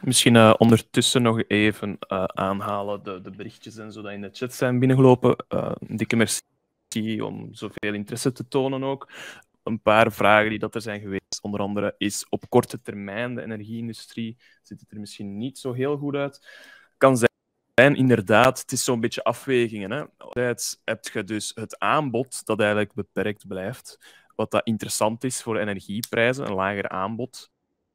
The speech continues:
door die deglobalisatie, is een structurele drijfveer. Dat zorgt voor structureel gro-, hogere prijzen. Maar op korte termijn kunnen we toch even wat proberen,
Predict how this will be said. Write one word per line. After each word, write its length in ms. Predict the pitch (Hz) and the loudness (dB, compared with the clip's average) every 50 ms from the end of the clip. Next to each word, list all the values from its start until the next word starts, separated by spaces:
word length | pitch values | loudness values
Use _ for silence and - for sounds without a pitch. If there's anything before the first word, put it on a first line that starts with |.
| _ _ _ _ _ _ _ _ _ _ | _ _ _ _ _ _ _ _ _ _
door 240 | - 107 104 98 - | -4 -4 -4 -4 -4
die 140 | 101 95 85 | -8 -12 -6
deglobalisatie, 1040 | - 104 98 101 95 92 95 95 92 92 87 - 92 92 95 - - 131 135 143 - _ _ _ _ - - - | -2 -4 -2 -2 -4 -4 -4 -4 -4 -4 -8 -8 -8 -8 -8 -6 -4 -4 -6 -6 -6 _ _ _ _ -20 -18 -16
is 80 | 107 | -14
een 60 | 104 | -12
structurele 560 | - - - 120 - - 113 110 104 101 98 90 | -12 -10 -10 -12 -10 -6 -4 -2 -2 -2 -2 -4
drijfveer. 500 | - - 92 95 110 - - 123 131 131 | -4 -4 0 0 0 0 0 -4 -2 -2
Dat 160 | 123 - - | -4 -6 -6
zorgt 280 | - 104 104 - - | -8 -8 -8 -10 -12
voor 180 | - - 101 98 | -10 -8 -8 -8
structureel 680 | - - - 107 - _ - 107 104 101 101 98 98 | -6 -8 -10 -10 -10 _ -6 -4 -2 0 0 0 -2
gro-, 220 | 101 - 107 - - | -4 -8 -12 -14 -12
hogere 460 | - 110 113 113 117 113 113 104 104 | -8 0 2 2 2 2 0 -6 -6
prijzen. 520 | - _ - 98 95 101 120 139 143 156 147 _ - - - - _ | -8 _ -10 -8 -8 -8 -6 -8 -8 -10 -12 _ -20 -20 -20 -20 _
Maar 320 | - 110 107 110 131 147 | -6 0 2 4 4 4
op 140 | 147 123 - | 2 2 0
korte 240 | - 139 - - 131 | -2 -4 -4 -4 -10
termijn 300 | 135 123 123 123 127 127 | -8 -4 -2 -2 -2 -2
kunnen 200 | - 127 127 127 | -4 -4 -6 -6
we 60 | 123 | -4
toch 120 | - 120 117 | -6 -4 -2
even 360 | 117 117 117 113 110 107 - | 0 -2 -2 -2 -6 -6 -4
wat 220 | 95 107 - _ | -4 -4 -6 _
proberen, 480 | - 107 95 104 98 101 113 120 120 | -12 -16 -12 -8 -6 -6 -6 -6 -8